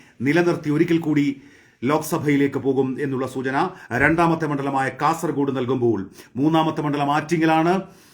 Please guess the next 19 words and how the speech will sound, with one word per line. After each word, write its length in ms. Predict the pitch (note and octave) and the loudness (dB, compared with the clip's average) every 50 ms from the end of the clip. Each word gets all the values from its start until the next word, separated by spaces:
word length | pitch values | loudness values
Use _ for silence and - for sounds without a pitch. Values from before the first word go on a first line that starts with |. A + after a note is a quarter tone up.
| - - - | -10 -2 2
ആറ്റിങ്ങൽ 580 | C3 E3+ F#3+ - G3+ G3 F#3 F3+ E3+ E3 E3 E3 - | 4 4 4 4 2 4 4 6 6 4 2 0 0
ലോക്സഭാ 560 | B2+ C#3+ E3 D#3+ D#3+ - - E3 C#3+ D3+ D3+ | 0 0 0 0 -2 -4 -8 -6 -4 -2 -2
മണ്ഡലത്തിൽ 560 | D3+ D3+ C#3 C3+ C#3 C#3 C#3 C3+ G#2+ F2+ D#2 - - _ - - - - _ _ - | -2 -2 -2 -4 -4 -4 -4 -4 -4 -6 -8 -12 -18 _ -20 -20 -20 -20 _ _ -2
കഴിഞ്ഞ 240 | - C#3+ D#3 E3 D#3+ | 0 2 4 4 2
തവണ 380 | D#3 D3 D3 D#3 D#3+ F3+ F#3+ - - - _ _ _ _ _ _ _ _ _ _ _ - | 2 2 0 0 2 2 0 -2 -4 -12 _ _ _ _ _ _ _ _ _ _ _ -4
ആറ്റിങ്ങലേക്ക് 720 | - C3 C#3 - E3 D3+ D#3 D3+ D3 D3+ D#3 D3+ D3+ - E3 | -4 -4 -2 -2 -2 -2 0 2 2 2 2 0 0 2 2
ഒറ്റയടിക്ക് 640 | E3 D#3 D3+ D3+ D#3+ E3 D#3+ D3+ D3 D3+ D#3+ D3+ C#3+ | 2 2 2 2 2 2 2 2 2 2 0 0 0
കോന്നിയിൽ 400 | C#3+ D3+ D#3 D#3 D#3 D3+ D3 D3 | 0 0 0 2 2 2 2 0
നിന്ന്, 160 | C3+ B2+ A#2 | 0 -2 -4
അഞ്ച് 240 | G#2 G#2 A#2+ C3+ C#3+ | -4 -4 -4 -4 -4
തവണ 400 | C#3+ C#3+ C#3 D3 D3+ D3+ C#3+ D3 - - - _ | -2 -2 -2 -2 -2 -2 -4 -8 -12 -20 -14 _
കോന്നിയിൽ 400 | - C3+ D3 D#3 D#3 D3+ D3+ D3 | -2 -2 0 2 2 2 2 2
നിന്ന് 120 | D3 C#3+ | 0 0
തെരഞ്ഞെടുക്കപ്പെട്ട് 800 | D3 C#3+ C#3 D3+ D3 C#3+ - - - D3+ D3 D#3 D#3+ E3+ E3+ E3+ - - _ _ - | -2 -2 -2 0 -2 -2 -2 -2 -2 -2 0 2 0 0 0 -4 -8 -18 _ _ -2
മന്ത്രിയൊക്കെ 480 | C3+ C#3+ D#3 D3+ D3+ D3+ D3+ D3 D3 D#3 | 0 0 2 4 4 4 2 2 2 0
ആയിരുന്ന 340 | D3+ C#3+ C#3+ C#3 C#3 C#3+ | 2 2 2 2 0 0
അടൂർ 260 | C#3+ C#3 C#3 D3+ D#3+ D#3 | 0 0 2 2 0 0
പ്രകാശ് 420 | D3+ D3+ D3 C#3 C#3+ C#3 C#3 C#3+ | 0 -2 -2 0 0 -2 -2 -2
നേരിട്ട് 760 | C3+ C#3 C#3 C#3 D3 C#3+ C#3+ D3+ C#3+ C3+ - - - - - | -4 -2 -2 0 -2 -2 -2 -2 -4 -4 -6 -12 -20 -20 -20